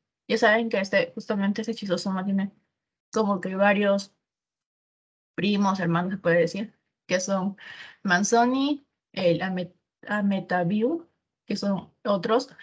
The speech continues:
Y ya bueno, el ametavium lo que hace es justamente los vasos mesentéricos, pero vesicales. En cambio, el Manzoni solamente es los vasos mesentéricos. Nada más. Entonces, en el, eh, cuando ya está en el interior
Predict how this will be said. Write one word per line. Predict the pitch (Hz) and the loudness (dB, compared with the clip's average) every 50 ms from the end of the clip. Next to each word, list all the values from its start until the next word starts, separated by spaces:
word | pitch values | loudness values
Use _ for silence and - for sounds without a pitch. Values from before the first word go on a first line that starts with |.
| - - - - _ _ | -20 -20 -20 -20 _ _
Y | 190 | -2
ya | 196 180 | 0 2
bueno, | 170 165 165 170 | 2 2 2 2
el | 175 175 | 2 2
ametavium | 175 180 185 185 175 226 214 214 233 254 254 | 2 2 0 0 0 0 2 4 2 2 2
lo | 226 214 208 | 2 0 0
que | - 196 | 0 0
hace | 190 190 196 - 214 214 202 196 196 | 0 0 0 -2 0 0 2 2 2
es | 196 196 | 0 -2
justamente | - 190 180 - 208 196 190 180 190 180 196 196 - - - _ - | -6 -10 -6 -4 -2 -2 0 0 0 0 0 -2 -2 -4 -8 _ -8
los | - 196 196 196 | -6 -4 -2 2
vasos | 196 190 196 - 220 185 | 2 2 0 0 -2 -4
mesentéricos, | 208 196 - 180 175 185 190 185 185 - 202 - - | -2 -2 -2 -2 -2 -2 -2 -2 -2 -4 -8 -6 -6
pero | - 190 185 | -4 -2 2
vesicales. | 180 160 165 - 175 165 - 196 180 180 185 175 - _ _ _ _ _ _ _ _ _ _ | 4 2 2 2 -2 -2 0 0 0 0 -2 -6 -10 _ _ _ _ _ _ _ _ _ _
En | 202 202 190 | -2 0 0
cambio, | 208 208 208 208 | 2 2 2 2
el | 214 | 4
Manzoni | 202 196 196 196 - 214 208 208 214 226 | 4 4 2 2 2 2 2 2 2 2
solamente | 220 226 202 190 196 190 190 185 190 196 196 196 | 2 0 0 2 2 0 0 0 0 2 2 2
es | 202 196 | 2 2
los | 202 202 196 | 0 0 2
vasos | 196 196 196 196 196 196 | 0 -2 -2 -4 -2 0
mesentéricos. | 208 196 190 170 170 175 - - 151 - - - - - _ _ _ _ _ _ _ _ _ _ _ _ _ _ _ _ _ _ _ - | 0 2 4 4 4 4 4 2 2 2 -4 -12 -18 -18 _ _ _ _ _ _ _ _ _ _ _ _ _ _ _ _ _ _ _ 2
Nada | 208 208 202 190 | 4 4 2 2
más. | 175 165 160 - - _ _ _ _ _ _ _ _ _ _ _ _ _ _ _ _ _ _ _ _ _ _ _ _ _ _ _ _ - _ _ _ _ _ _ | 0 -2 -4 -6 -12 _ _ _ _ _ _ _ _ _ _ _ _ _ _ _ _ _ _ _ _ _ _ _ _ _ _ _ _ -20 _ _ _ _ _ _
Entonces, | - 196 202 202 214 208 208 214 220 214 | -2 0 0 2 2 2 2 2 0 0
en | 202 208 208 | 2 2 2
el, | 208 208 208 - | 2 2 0 0
eh, | - 220 214 208 208 202 196 165 - - 170 160 - | 0 2 2 4 4 4 2 2 0 -4 -12 -4 0
cuando | 208 202 196 196 | 0 2 2 2
ya | 208 214 | 2 2
está | 226 220 - - 226 220 226 226 | 0 0 2 4 4 6 6 4
en | 233 226 | 2 2
el | 196 | 0
interior | 190 202 196 190 170 175 190 196 190 202 | 0 -2 2 4 4 4 6 4 2 0